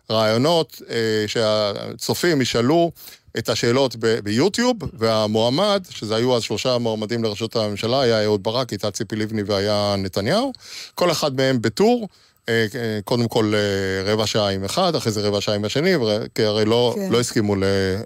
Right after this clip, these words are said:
Speaker 1: לעימות, זאת אומרת, אנחנו לא הסכמנו לעימות, נתניהו, ואז עשו את זה אחד אחרי השני, וישאלו שאלות וזה. אה, והיה ויכוח בצוות, כן טוב או לא טוב, אוקיי?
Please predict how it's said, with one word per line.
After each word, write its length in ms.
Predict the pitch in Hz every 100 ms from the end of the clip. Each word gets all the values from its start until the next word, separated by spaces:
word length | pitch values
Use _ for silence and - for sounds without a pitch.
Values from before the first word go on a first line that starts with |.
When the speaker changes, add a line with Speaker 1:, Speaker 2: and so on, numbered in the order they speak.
| -
Speaker 1:
לעימות, 500 | 98 95 104 143 -
זאת 100 | -
אומרת, 320 | 104 98 - -
אנחנו 280 | 104 104 101
לא 60 |
הסכמנו 640 | 98 - 98 98 95 98 95
לעימות, 400 | 95 98 131 139
נתניהו, 420 | 98 98 110 170 - - - - - -
ואז 800 | 98 92 113 110 110 110 117 123
עשו 240 | 170 - 220
את 60 |
זה 100 | 170
אחד 160 | 127 139
אחרי 200 | 123 117
השני, 380 | - 110 226 247 - - 143
וישאלו 720 | 254 269 220 208 202 190 180
שאלות 340 | 151 131 131 117
וזה. 200 | 95 85 - - - _ _
אה, 580 | 113 107 107 110 107 104 104
והיה 180 | 127 226
ויכוח 520 | 285 311 294 196 - _ _ _ -
בצוות, 500 | 143 - 127 104 -
כן 200 | - 185
טוב 260 | 196 208 160
או 80 |
לא 140 | 135 120
טוב, 220 | - 80 - -
אוקיי? 360 | 127 139 196